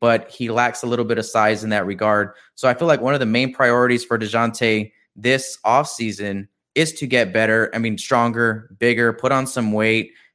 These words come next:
and really improve in that area. I mean, a lot like Derek White. Derek White's a little bit more heavier,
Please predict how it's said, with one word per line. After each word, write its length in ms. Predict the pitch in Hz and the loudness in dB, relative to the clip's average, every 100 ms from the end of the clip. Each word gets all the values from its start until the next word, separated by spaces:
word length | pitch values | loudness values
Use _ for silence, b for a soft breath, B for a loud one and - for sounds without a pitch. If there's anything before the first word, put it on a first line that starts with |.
| - | -6
and 180 | 113 104 | -2 0
really 360 | 123 123 120 | 2 2 0
improve 400 | 113 113 127 127 | -2 -6 -2 -2
in 80 | 117 | 0
that 160 | 117 95 | 0 2
area. 340 | 120 127 107 | 2 4 2
I 40 | |
mean, 140 | 117 123 | 0 0
a 20 | |
lot 140 | 156 | 0
like 180 | 170 120 | 0 -2
Derek 300 | 120 135 131 | 2 0 2
White. 320 | 113 131 139 - _ b b | 2 0 0 -10 _ b b
Derek 200 | 131 143 | -2 0
White's 200 | 151 151 | 0 0
a 40 | 135 | 0
little 180 | 135 143 | 0 0
bit 120 | 131 | 2
more 160 | 131 | 0
heavier, 600 | 120 123 139 151 156 151 | 2 0 0 0 0 -2